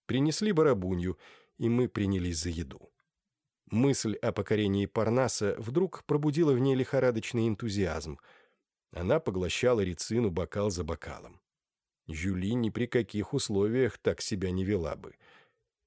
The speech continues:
И внезапно, как с ней часто бывало, утомилась от собственного притворства. «Я переигрываю,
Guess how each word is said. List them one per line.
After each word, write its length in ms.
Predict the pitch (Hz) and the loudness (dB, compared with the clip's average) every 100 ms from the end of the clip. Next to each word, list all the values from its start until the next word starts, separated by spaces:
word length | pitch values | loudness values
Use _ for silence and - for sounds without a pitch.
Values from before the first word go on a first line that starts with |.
| _ - | _ -6
И 120 | 120 | 0
внезапно, 520 | 170 170 226 220 156 | 2 4 4 2 0
как 240 | 139 143 - | 2 0 0
с 80 | |
ней 140 | 139 131 | 0 0
часто 380 | - 113 - 110 | 2 0 0 0
бывало, 520 | 123 143 143 113 - - | 2 2 4 4 2 -4
утомилась 720 | 143 143 139 160 104 - - | -2 2 2 4 2 0 -6
от 140 | - 95 | -6 -4
собственного 640 | - 101 - 85 80 76 | -4 -4 -6 -6 -6 -8
притворства. 720 | 78 85 - 80 - - - - _ _ _ _ _ _ _ _ _ _ _ _ - | -8 -8 -6 -6 -6 -8 -10 -20 _ _ _ _ _ _ _ _ _ _ _ _ -4
«Я 220 | 139 139 | 0 2
переигрываю, 720 | 143 127 135 92 73 - | 2 0 0 -4 -6 -12